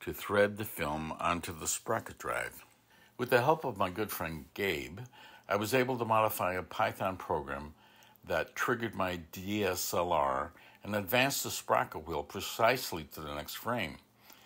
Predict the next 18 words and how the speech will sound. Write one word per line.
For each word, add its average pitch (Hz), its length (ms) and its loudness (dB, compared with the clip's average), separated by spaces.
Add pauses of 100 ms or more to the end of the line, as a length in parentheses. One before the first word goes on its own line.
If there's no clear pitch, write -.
(280)
As 98 240 0
the 107 80 2
program 117 520 2
writes 95 380 0
each 110 220 -6
scan 78 540 -2
to 82 160 -6
a 73 40 -4
thumb 117 280 2
drive, 69 380 -4 (840)
it 101 240 -4
names 101 560 0
each 127 380 -2
image 113 520 -4 (260)
with - 160 -8
a 101 60 0
roll 127 280 0
number 71 500 -2